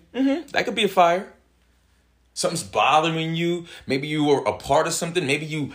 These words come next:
seen something that you should probably reveal or share. Maybe it would help somebody. That is a form of the fire being inside of you. Absolutely. That nagging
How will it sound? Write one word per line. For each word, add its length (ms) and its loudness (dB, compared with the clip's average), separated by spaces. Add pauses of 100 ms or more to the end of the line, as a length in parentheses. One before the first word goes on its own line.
seen 640 2
something 680 -2 (360)
that 180 -6
you 100 -6
should 220 -4
probably 560 -4 (260)
reveal 680 2
or 100 0
share. 520 2
Maybe 240 0
it 40 -2
would 140 -2
help 260 0
somebody. 680 -4 (380)
That 600 -4 (140)
is 160 -4
a 60 -8
form 320 -4
of 100 -10
the 60 -8
fire 360 2
being 240 -6
inside 360 -2
of 80 -4
you. 180 -8 (100)
Absolutely. 1000 0 (2500)
That 240 -4
nagging 800 -2